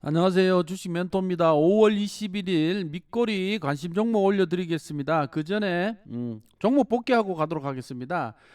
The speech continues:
아, 제가 어제 미국 시장이 선물이 좀 안 좋아서 시장 하락을 예상해서 매수가를 좀 낮게 잡았습니다, 일부러. 그런데 미국 시장이 안 빠져서 뭐, 어, 매수가 안 좋네요. 두 종목 다 좀 아쉽네요. 에브리 리봇,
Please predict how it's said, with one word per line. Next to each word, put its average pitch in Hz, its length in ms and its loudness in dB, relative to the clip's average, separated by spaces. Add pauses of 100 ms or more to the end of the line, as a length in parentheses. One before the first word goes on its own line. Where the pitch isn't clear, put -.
(240)
아, 139 160 -6
제가 175 300 -2
어제 196 240 2
미국 220 280 -4
시장이 175 480 -2
선물이 226 380 0
좀 156 160 -2
안 127 160 -2
좋아서 156 540 2
시장 208 420 -2
하락을 214 460 2
예상해서 185 920 -2 (240)
매수가를 220 460 -2
좀 165 320 -6
낮게 220 320 -6
잡았습니다, 147 580 -4
일부러. 127 680 -6
그런데 147 460 -4
미국 175 380 -8
시장이 175 280 -6
안 113 180 -6
빠져서 147 800 -4
뭐, 104 180 -12 (680)
어, 104 140 -12
매수가 131 360 -4
안 139 100 -2
좋네요. 180 300 -4
두 165 180 -12
종목 170 380 -8
다 123 160 -4
좀 127 200 -10
아쉽네요. 156 680 -8
에브리 175 500 -10
리봇, 165 680 -4